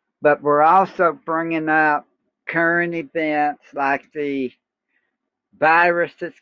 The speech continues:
going around. It's been here since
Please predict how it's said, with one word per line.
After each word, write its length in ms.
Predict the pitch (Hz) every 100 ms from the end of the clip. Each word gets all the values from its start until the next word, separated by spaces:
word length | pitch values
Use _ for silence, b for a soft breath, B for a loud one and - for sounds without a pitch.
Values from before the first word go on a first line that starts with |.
| -
going 380 | 165 175 185 180
around. 880 | 165 175 170 165 165 160 160 160 - -
It's 180 | 131 -
been 400 | 165 165 160 151
here 500 | 139 160 160 160 - -
since 420 | 151 151 147